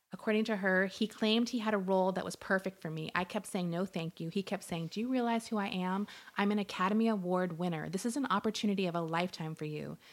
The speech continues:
Soon into the relationship, he said, she said that he began to threaten her with violence. He would claim he had done favors for the mafia and he could have anyone he wanted killed. I felt that if I left him, he'd come after me. In addition to the,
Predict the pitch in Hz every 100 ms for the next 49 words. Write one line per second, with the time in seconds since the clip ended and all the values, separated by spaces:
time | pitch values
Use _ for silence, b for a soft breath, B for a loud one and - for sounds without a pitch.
0 | b - - 226 262 302 285 269 208 196
1 | - 185 - 170 170 _ - - 190 185
2 | 180 175 - - _ - 202 - 180 180
3 | - 208 196 190 180 - 196 196 185 175
4 | 175 160 160 156 151 - b b b 214
5 | 208 208 - 190 190 190 175 170 196 220
6 | 214 196 185 190 - 170 165 175 185 226
7 | 220 240 185 185 185 175 165 165 - 185
8 | 202 202 190 185 160 160 165 - - 151
9 | 147 - b b b - 202 262 247 226
10 | 196 180 170 185 185 - 196 196 196 190
11 | 175 - 170 165 160 156 147 - 165 _
12 | _ _ _ - 226 226 254 262 220 208